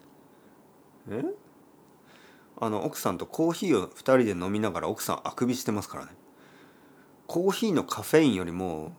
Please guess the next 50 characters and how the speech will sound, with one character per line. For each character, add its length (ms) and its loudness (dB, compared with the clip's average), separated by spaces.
も 160 -10
う 40 -10
僕 260 -8
と 160 2
の 120 2
関 300 0
係 280 0
の 120 0
方 200 -2
が 220 -2
も 380 -6
う 160 -6
明 60 2
ら 80 6
か 120 -12
に 140 -12
強 240 2
く 100 -6
て 120 -12
ね。 100 -12
あ 60 -8
の、 160 -8
僕 240 -12
と 120 2
の 120 -2
あ 60 -6
の、 180 -12
こ 140 -6
の、 420 -8
も 300 -4
う 80 -4
慣 160 4
れ 100 6
す 180 -2
ぎ 140 -2
た 140 -4
関 260 -8
係 240 -6
ね。 100 -10
<laughs> 540 -16
こ 120 -2
れ 100 2
が 140 2
あ 40 -2
ま 120 -2
り 100 0
に 80 -6
強 240 -10
く 100 -20
て、 280 -12